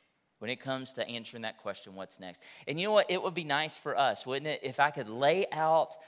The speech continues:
some food out on the countertop and say, "God, if you light this on fire, it'll freak me out. But I'll know this is what I'm supposed to do next." Or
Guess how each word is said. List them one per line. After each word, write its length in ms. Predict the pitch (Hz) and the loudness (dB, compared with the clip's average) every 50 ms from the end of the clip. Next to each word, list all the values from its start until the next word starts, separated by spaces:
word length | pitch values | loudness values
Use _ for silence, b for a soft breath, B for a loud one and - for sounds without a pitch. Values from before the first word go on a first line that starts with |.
| b b b b | b b b b
some 280 | - - - 139 123 113 | -10 -6 -6 -4 -6 -6
food 480 | - - 151 151 160 175 175 175 - - | -6 -4 -2 -2 0 0 0 0 2 6
out 120 | 135 139 147 | 6 6 6
on 80 | 151 | 6
the 60 | 135 120 | 2 -4
countertop 680 | - - 151 147 147 156 160 143 - 156 151 151 151 - | -6 -6 -4 -2 -2 -2 -4 -2 2 4 4 4 4 2
and 120 | 123 117 | -4 -8
say, 180 | - - 117 110 | -6 -6 -6 -4
"God, 360 | 95 117 117 131 139 135 - - | 0 0 2 4 4 2 0 -2
if 120 | 113 - | -8 -10
you 120 | - 120 131 | -10 -8 -8
light 240 | 127 131 139 135 - | -6 -8 -8 -8 -10
this 180 | 135 120 - | -10 -8 -8
on 160 | 147 139 139 | -6 -8 -8
fire, 540 | 131 - 147 143 156 147 120 104 101 - - _ _ _ _ _ _ _ B B B B B B B - | -8 -10 -10 -10 -10 -10 -12 -12 -14 -18 -20 _ _ _ _ _ _ _ B B B B B B B -4
it'll 200 | 113 117 127 120 | 0 0 0 0
freak 300 | - - 143 143 135 147 | -2 -2 -4 -4 -2 -4
me 160 | 147 147 151 | -4 -4 -2
out. 340 | 160 160 147 135 - - 139 b b b b b b b b _ _ b b b b b b b b b b b b b - 135 | -2 0 0 -2 -2 -4 -10 b b b b b b b b _ _ b b b b b b b b b b b b b -6 -2
But 140 | 131 131 127 | 4 8 10
I'll 160 | 135 143 147 | 10 10 12
know 200 | 151 160 143 123 | 12 12 10 10
this 240 | 117 131 127 - - | 8 4 -2 -4 -6
is 80 | 120 | -4
what 140 | 131 135 131 | 0 2 2
I'm 100 | 135 135 | 2 2
supposed 300 | - - - 143 131 - | 0 0 -2 -2 -2 -2
to 80 | - 143 | -2 -4
do 140 | 139 143 | -2 2
next." 240 | 143 160 160 151 - - | 4 4 4 6 10 10
Or 300 | 269 330 330 277 180 | 12 12 12 12 12